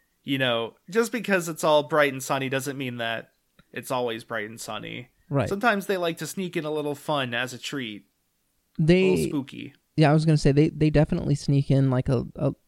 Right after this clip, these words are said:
Speaker 2: few little jabs here and there that are just enough to be like, "Oh, that's fucked up."
Speaker 1: Mm-hmm.
Speaker 2: But I still wanna
Speaker 1: Yeah.
Speaker 2: play it.
Speaker 1: Yeah, it's great. I, uh, you know, I, I love Metroid Dread. Uh, I played that, you know, when it came out,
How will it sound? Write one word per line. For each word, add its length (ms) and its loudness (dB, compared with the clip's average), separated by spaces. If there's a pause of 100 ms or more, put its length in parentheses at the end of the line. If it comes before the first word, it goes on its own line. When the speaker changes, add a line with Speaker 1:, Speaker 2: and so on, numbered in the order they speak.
(120)
Speaker 2:
few 240 -4
little 200 4
jabs 520 0
here 200 0
and 140 -2
there 200 2
that 180 2
are 240 0 (160)
just 520 4
enough 420 4
to 280 4
be 200 2
like, 200 0
"Oh, 120 4
that's 180 2
fucked 280 0
up." 280 -2 (360)
Speaker 1:
Mm-hmm. 400 -10 (1160)
Speaker 2:
But 100 6
I 40 6
still 200 4
wanna 160 2
Speaker 1:
Yeah. 80 -2
Speaker 2:
play 240 4
it. 140 -4 (400)
Speaker 1:
Yeah, 220 0
it's 180 -4
great. 440 -6 (800)
I, 160 -4
uh, 340 2 (180)
you 160 -2
know, 100 2
I, 180 2
I 140 0
love 460 0
Metroid 500 -4
Dread. 600 -2 (680)
Uh, 240 -4
I 60 -2
played 280 -4
that, 380 0
you 140 -8
know, 100 -6
when 140 -8
it 100 -14
came 240 -8
out, 340 -2